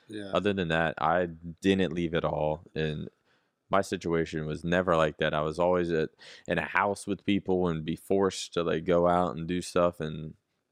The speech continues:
Speaker 2: be held accountable for certain things. So, like, it just was at such a point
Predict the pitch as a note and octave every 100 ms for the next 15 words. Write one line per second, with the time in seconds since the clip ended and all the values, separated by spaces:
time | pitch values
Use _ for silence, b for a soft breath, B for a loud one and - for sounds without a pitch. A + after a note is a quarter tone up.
0 | _ - D#2+ F2 E2 E2+ E2 D#2+ - -
1 | - E2 F2 D#2+ E2 D#2+ E2 - F2 A#1+
2 | - D#2 D#2 D#2+ - D2+ D2+ D2+ B B
3 | B B B B B _ _ - B2+ C3
4 | A#2 - - F2 G2 F#2 F2+ F2 E2 -
5 | F2 E2+ - E2+ E2+ D2+